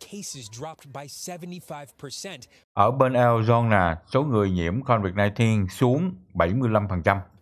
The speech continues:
Speaker 1: Following local mask mandates, highlighting
Speaker 2: Và tại vì bên Arizona đó, chính phủ bên đây là họ very strict, họ kêu là bắt buộc mọi người phải đeo khẩu trang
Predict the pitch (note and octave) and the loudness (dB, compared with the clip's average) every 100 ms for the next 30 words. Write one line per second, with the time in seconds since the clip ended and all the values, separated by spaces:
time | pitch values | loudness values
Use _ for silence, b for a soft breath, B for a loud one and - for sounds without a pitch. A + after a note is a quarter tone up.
0 | - D#3+ D#3 D3 C#3 D3 - C3 B2+ D#3 | -14 -14 -12 -16 -14 -16 -16 -18 -16 -16
1 | F3+ _ A2 G2 _ _ - - _ _ | -20 _ -20 _ _ _ -18 -18 _ _
2 | F3 E3+ D3 D3 D3+ _ - G#2+ G#2 - | -18 -14 -16 -16 -20 _ 0 2 2 2
3 | F#2+ G#2 G2+ G2+ A2+ G#2 A2+ G#2+ G#2+ A#2 | 2 2 0 2 0 2 2 2 2 2
4 | A2 G2 F2+ G#2+ A#2 - C3 C3+ F#2+ B2 | 4 4 4 0 -4 -4 -2 0 0 0
5 | B2 A2 G#2+ G2+ F#2+ F2 E2+ E2+ D#2+ G2+ | 0 2 2 2 2 2 0 -2 -2 2
6 | A2 A2 G2+ - _ - A2+ G#2+ G2+ - | 2 2 -2 -6 _ -2 0 2 -2 -6
7 | E2+ E2+ F#2 G#2 F#2+ F2+ C#3+ D3+ G2 E2+ | -4 -4 -2 -2 0 0 0 -2 -2 -4
8 | E2 E2 E2+ F2+ E2 E2+ F2 G#2+ G2+ E2+ | -2 -4 -2 0 0 0 2 2 0 -2
9 | G2 A#2 G#2+ G#2+ G2+ | -2 2 2 2 -2